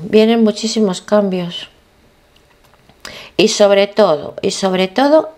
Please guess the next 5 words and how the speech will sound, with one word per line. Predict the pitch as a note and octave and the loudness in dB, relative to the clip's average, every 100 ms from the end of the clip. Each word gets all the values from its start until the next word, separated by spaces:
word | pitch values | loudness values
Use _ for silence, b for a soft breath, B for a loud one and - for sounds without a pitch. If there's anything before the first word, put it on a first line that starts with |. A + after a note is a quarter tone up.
| - | 0
empezar | G3+ G3 G3 - G3 F#3 - - B3+ D#4+ G#4 - B B B B _ | 2 2 -2 -6 -4 -4 -6 -4 0 0 -2 -18 B B B B _
a | F#3 F3+ | -2 0
ver | E3+ G#3+ D4+ D#4+ - _ _ b b b b b _ _ _ - | 2 4 4 2 -8 _ _ b b b b b _ _ _ 0
cómo | D#4+ E4+ D#4+ E4+ E4 _ _ _ _ _ - | 2 4 2 -2 -4 _ _ _ _ _ -6
vas | F#3 B3+ D4 - | 0 0 0 -6